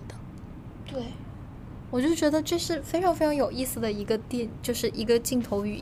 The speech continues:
Speaker 1: 言。
Speaker 2: 对。
Speaker 1: 尤其是就是昌大有一个画面，就是说他真正的开始接受丁若全的学识的时候，丁若全不是教他读《论语》嘛？
Speaker 2: 嗯。
Speaker 1: 然后他有一次读到那个书之后呢，丁若全跟他讲一个道理，他就很感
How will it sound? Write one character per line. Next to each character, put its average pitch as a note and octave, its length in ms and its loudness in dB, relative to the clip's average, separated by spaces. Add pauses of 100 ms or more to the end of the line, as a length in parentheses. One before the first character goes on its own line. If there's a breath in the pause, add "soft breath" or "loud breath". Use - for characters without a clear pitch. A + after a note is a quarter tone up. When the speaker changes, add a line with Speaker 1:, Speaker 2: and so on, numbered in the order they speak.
Speaker 1:
言。 - 360 -6
Speaker 2:
对。 C4 280 0
Speaker 1:
尤 A#3+ 200 8
其 A3+ 300 6
是 A#3 300 2
就 A#3+ 100 0
是 A3+ 160 -2
昌 C#4 320 4
大 C#4+ 260 2 (360 loud breath)
有 F#3+ 180 4
一 E3+ 140 0
个 G3 420 4
画 G3+ 260 4
面， F#3+ 300 2
就 G3+ 100 -2
是 A3 160 -2
说 A3+ 300 0
他 A#3+ 400 0
真 C#4 220 6
正 D4+ 260 2
的 E3+ 140 -2
开 A3 200 -2
始 A3 220 -4
接 B3 300 4
受 C4 320 4
丁 G#3 180 0
若 G#3 140 4
全 F3+ 200 -4
的 F3+ 120 -2
学 - 240 -4
识 - 220 -4
的 G3 120 -8
时 - 140 -6
候， - 200 -10
丁 A#3 120 0
若 A#3 100 2
全 G#3 160 0
不 G3+ 80 -2
是 G3+ 60 -2
教 A3+ 160 0
他 A#3 100 6
读 F#3+ 220 -2
《论 E3+ 260 0
语》 F#3+ 160 -4 (100)
嘛？ G3+ 140 -8 (160)
Speaker 2:
嗯。 B3+ 320 2
Speaker 1:
然 G3 80 0
后 G3+ 100 4
他 A3+ 140 2
有 A3 160 4
一 - 60 -4
次 - 240 0
读 F#3+ 220 -4
到 G#3+ 240 2
那 G#3+ 120 0
个 G3+ 80 -2
书 A#3 220 -2
之 - 120 -4
后 A#3 260 2
呢， G3 200 2
丁 A3 100 0
若 G#3+ 80 2
全 G3 200 0
跟 G3 100 -2
他 A3 100 0
讲 - 320 0
一 F3+ 120 -6
个 F#3+ 80 -2
道 A#3+ 220 6
理， G#3 100 0
他 A3+ 100 -2
就 B3 100 2
很 G#3+ 220 -2
感 G3+ 240 2